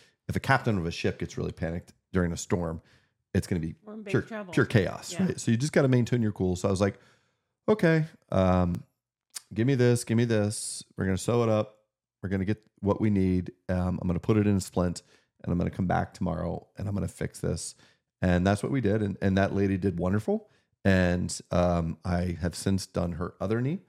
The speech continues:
Speaker 1: uh, thankfully without a fracture on the other side.
Speaker 2: Yeah.
Speaker 1: And I have done her daughter's knees as well. So
Speaker 2: Nice.
Speaker 1: she, she was,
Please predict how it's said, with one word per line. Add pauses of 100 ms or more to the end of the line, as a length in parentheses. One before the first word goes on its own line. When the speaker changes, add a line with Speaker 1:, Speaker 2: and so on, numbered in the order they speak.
(460)
Speaker 1:
uh,
thankfully
without
a
fracture
on
the
other
side.
Speaker 2:
Yeah. (220)
Speaker 1:
And
I
have
done
her
daughter's
knees
as
well.
So
Speaker 2:
Nice.
Speaker 1:
she,
she
was,